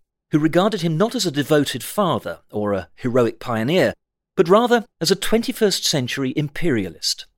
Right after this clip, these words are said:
After all, the portrayal of land as unclaimed or undeveloped was central to centuries of ruthless conquest. The same callous,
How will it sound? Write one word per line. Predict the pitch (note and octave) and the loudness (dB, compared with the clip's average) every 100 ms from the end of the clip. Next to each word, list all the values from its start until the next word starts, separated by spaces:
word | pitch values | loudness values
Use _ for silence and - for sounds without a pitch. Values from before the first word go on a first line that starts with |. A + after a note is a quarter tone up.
| _ _ _ - | _ _ _ -4
After | A#2 - C#3 | -4 0 4
all, | F#3+ A2 - _ _ | 4 2 -4 _ _
the | - | -6
portrayal | - - F#3+ F3+ C#3 | 0 2 4 6 4
of | A#2 | 4
land | D3 C#3+ B2 | 2 2 2
as | A2+ - _ | 2 0 _
unclaimed | B2 B2 A#2 - F3+ C3+ G2 F2+ | 0 2 2 0 0 0 -2 -6
or | F#2+ F2 - | -8 -10 -4
undeveloped | B2+ C3 A#2 A2+ F3 A#2+ - - | -2 0 0 4 4 4 -2 -6
was | B2 | -2
central | - F#3+ F3+ G2 | 0 0 -2 -10
to | - C#3 | -8 -4
centuries | - F#3+ F3 - G2 F#2 | -2 0 -2 -4 -4 -4
of | A2+ G2+ | -6 -2
ruthless | B2 - - G2+ | -2 -2 -8 -6
conquest. | - - D3+ - - - - - _ _ _ _ _ _ | -6 -6 -8 -10 -12 -8 -8 -10 _ _ _ _ _ _
The | D#3+ | 0
same | - A3 G#3+ G3 F3 - | 4 6 6 4 -2 -6
callous, | - G3+ G3 E3+ - | 0 2 2 0 -4